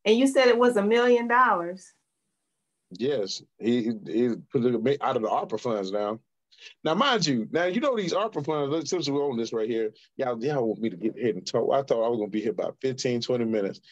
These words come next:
Speaker 2: because it's a holiday. I know y'all wanna get some barbecue, some potato salad.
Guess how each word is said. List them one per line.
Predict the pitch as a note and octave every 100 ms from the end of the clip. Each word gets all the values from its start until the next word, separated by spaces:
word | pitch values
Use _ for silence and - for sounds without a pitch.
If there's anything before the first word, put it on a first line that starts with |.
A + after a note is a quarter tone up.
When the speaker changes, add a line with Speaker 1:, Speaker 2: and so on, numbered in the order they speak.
| - - -
Speaker 2:
because | G#2 C3 A2+
it's | A2+
a | G#2+
holiday. | B2 A#2 A2+ A2+
I |
know | G#2+
y'all | A2 A2
wanna | A2 G#2
get | G2
some | F2
barbecue, | E2+ A#2 G#2+ - A2+
some | A2 E2+
potato | - A2+ F2+
salad. | E2+ A#2 A2+ A2 -